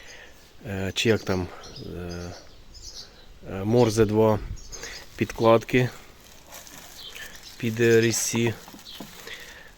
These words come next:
е, конус під патрон на тринадцять, ключ до патрона,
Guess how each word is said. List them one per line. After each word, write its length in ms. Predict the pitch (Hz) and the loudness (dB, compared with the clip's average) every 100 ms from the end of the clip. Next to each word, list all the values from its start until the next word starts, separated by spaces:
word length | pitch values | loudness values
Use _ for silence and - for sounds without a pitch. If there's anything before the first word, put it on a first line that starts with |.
| - | -10
е, 300 | 104 101 98 95 | -4 -2 -2 0
конус 460 | - 131 120 104 - | 4 6 6 2 -2
під 300 | 117 101 - - - - - - | -4 -4 -4 -8 -8 -10 -14 -4
патрон 500 | 107 - 113 127 120 - - | -4 0 2 2 0 -8 -6
на 140 | 110 | -4
тринадцять, 680 | 107 113 113 113 - 107 - - - - - - - - - - - - - | -2 0 2 0 -2 -8 -10 -18 -20 -20 -20 -20 -20 -20 -20 -20 -20 -16 -2
ключ 420 | 120 120 - - - - - - - - | 2 2 2 -2 -6 -18 -16 -16 -14 -16
до 280 | 92 95 113 | -10 -2 0
патрона, 600 | 110 104 117 127 120 | 0 2 4 4 4